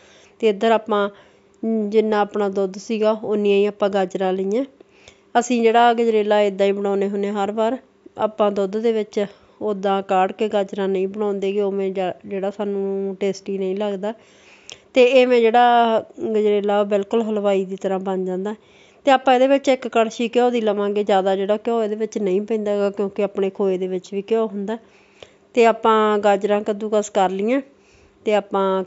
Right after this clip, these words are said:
ਘਿਓ ਪਾ ਲਿਆ ਤੜਕੇ ਵਾਸਤੇ ਤੇ ਆਪਾਂ ਗਾਜਰਾਂ ਹੁਣ ਸਾਰੀਆਂ ਪਾ ਲਾਂਗੇ। ਤੇ ਜਿਹੜੀਆਂ ਗਾਜਰਾਂ ਵੀ ਆ ਪੱਕਣ ਨੂੰ ਦਸ ਤੋਂ ਪੰਦਰਾਂ ਮਿੰਟ ਲੱਗ ਜਾਂਦੇ ਆ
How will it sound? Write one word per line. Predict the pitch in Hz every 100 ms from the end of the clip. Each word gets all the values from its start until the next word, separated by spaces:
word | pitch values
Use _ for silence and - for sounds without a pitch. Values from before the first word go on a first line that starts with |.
| -
ਘਿਓ | 226 208
ਪਾ | 208 196
ਲਿਆ | 190 220 233 _ _ _ _ _ _
ਤੜਕੇ | - 214 220 220
ਵਾਸਤੇ | 214 214 - 226 - _ _ _ -
ਤੇ | 214
ਆਪਾਂ | 214 202
ਗਾਜਰਾਂ | 196 185 190 190 -
ਹੁਣ | 196 190 185 - _
ਸਾਰੀਆਂ | - 196 208 220
ਪਾ | - 185
ਲਾਂਗੇ। | 185 214 240 - _ _ _ _ _ _ _ _ _ _ _
ਤੇ | 226 214 202 202 196 - _ _ _ _ _ -
ਜਿਹੜੀਆਂ | 226 262 269
ਗਾਜਰਾਂ | 233 220 214 220 214
ਵੀ | 220 220
ਆ |
ਪੱਕਣ | 214 - - 208
ਨੂੰ | 208 208 208 - _ - _ -
ਦਸ | 226 214 -
ਤੋਂ | 226
ਪੰਦਰਾਂ | 220 208 208
ਮਿੰਟ | 202 202 208
ਲੱਗ | 190
ਜਾਂਦੇ | 185 185 190
ਆ | 202